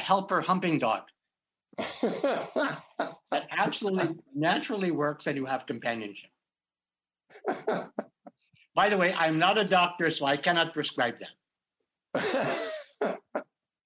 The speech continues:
Speaker 1: But maybe we don't need doctors. Maybe we need just a paradox, that's all.
Speaker 2: Well, before we go to the questions, a lot of questions are coming in. Um, I want one more thing. Since you, you, you talk about, you know, trying to decrease fears,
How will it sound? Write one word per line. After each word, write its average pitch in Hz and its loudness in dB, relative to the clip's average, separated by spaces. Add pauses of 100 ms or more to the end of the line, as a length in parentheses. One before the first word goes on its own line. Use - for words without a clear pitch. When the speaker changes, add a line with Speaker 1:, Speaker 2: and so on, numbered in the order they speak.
(140)
Speaker 1:
But 151 0
maybe 240 4
we 240 4
don't 233 2
need 220 4
doctors. 185 0
Maybe 196 2
we 208 0
need 190 4
just 170 -2
a 139 2
paradox, 165 0
that's 147 -2
all. - -20 (1400)
Speaker 2:
Well, 131 0
before 185 2
we 226 2
go 208 2
to - -6
the 180 0
questions, 156 -2
a 113 2
lot 127 2
of 123 -2
questions 110 -2
are 104 2
coming 101 2
in. 78 0 (480)
Um, 92 0 (360)
I 110 0
want 123 0
one 156 2
more 156 2
thing. 127 0
Since 143 -2
you, 135 4 (340)
you, 139 2
you 131 2
talk 170 0
about, 143 0
you 123 2
know, 117 2
trying 131 0
to 113 4
decrease 123 2 (100)
fears, 90 2